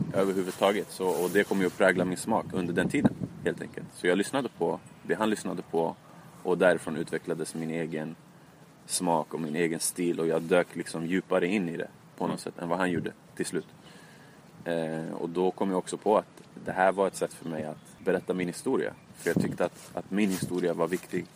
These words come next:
Speaker 1: Våran historia var viktig. Eh, och, och då ville jag göra det tillsammans med mina,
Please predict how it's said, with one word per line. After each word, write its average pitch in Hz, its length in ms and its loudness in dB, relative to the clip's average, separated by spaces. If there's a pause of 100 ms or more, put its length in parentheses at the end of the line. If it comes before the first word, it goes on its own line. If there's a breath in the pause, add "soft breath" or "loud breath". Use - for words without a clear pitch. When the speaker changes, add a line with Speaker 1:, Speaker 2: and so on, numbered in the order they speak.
(120)
Speaker 1:
Våran 92 260 6
historia 85 440 -2
var 80 100 2
viktig. 85 340 -6 (1080 loud breath)
Eh, 76 400 -4
och, 82 360 -2
och 85 80 0
då 87 120 4
ville 85 200 2
jag 85 60 4
göra 87 220 4
det 85 80 2
tillsammans 82 380 2
med 82 120 2
mina, 82 300 0